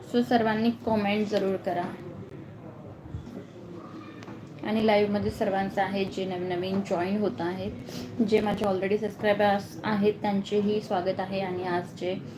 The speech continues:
पहिल्यांदा माझ्या लाईव्हला येत आहेत त्यांचे पण खूप खूप स्वागत आहे. निलिमाताई, आलात होय, स्वागत आहे तुमचं. अं, माऊली म्हणतात, "ताई साहेब, जय शिवराय." जय शिवराय माऊली दादा. Like done. Thank you so much दादा.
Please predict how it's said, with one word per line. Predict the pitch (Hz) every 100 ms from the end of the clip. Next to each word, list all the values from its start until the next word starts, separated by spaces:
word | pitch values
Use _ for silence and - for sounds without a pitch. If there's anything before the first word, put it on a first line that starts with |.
| - -
पहिल्यांदा | 254 233 247 262 269
माझ्या | 254 226
लाईव्हला | 208 190 196
येत | 190
आहेत | 190 190
त्यांचे | 185 185 202
पण | 202 196
खूप | 190
खूप | 190 190
स्वागत | - 180 175
आहे. | 180 87 165 - - - 208
निलिमाताई, | 202 208 214 220 220
आलात | 196 202 220
होय, | 214 240 233 - - - - - - - - -
स्वागत | 220 196 208
आहे | 226
तुमचं. | 233 233 226 202 - - - - - - -
अं, | 185 190
माऊली | 202 202 208 220
म्हणतात, | 214 214 214
"ताई | 208 226 247 247 240 240
साहेब, | 233 202 226 233 185
जय | 196 196 202
शिवराय." | 208 190 185 190
जय | 185 220
शिवराय | 240 240 233
माऊली | 226 208 208 208
दादा. | 202 214 190 196 - - - - -
Like | 190 175 175 175
done. | 175 165 175 214
Thank | 196 202
you | 233 233 -
so | 220 220
much | 220
दादा. | 202 190 185 185